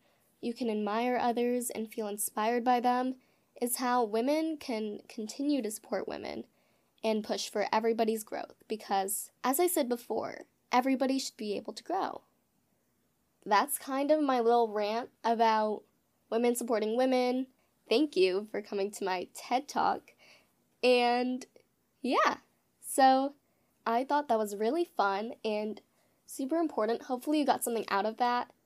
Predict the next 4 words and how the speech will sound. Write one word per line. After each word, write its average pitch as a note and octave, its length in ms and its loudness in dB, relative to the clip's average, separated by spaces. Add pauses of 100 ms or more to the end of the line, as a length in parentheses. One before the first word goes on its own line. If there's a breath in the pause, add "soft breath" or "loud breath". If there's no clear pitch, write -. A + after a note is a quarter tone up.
(300)
because G#3+ 460 0 (240)
I G#3 200 2
did. - 360 -6 (180)
And A3 520 0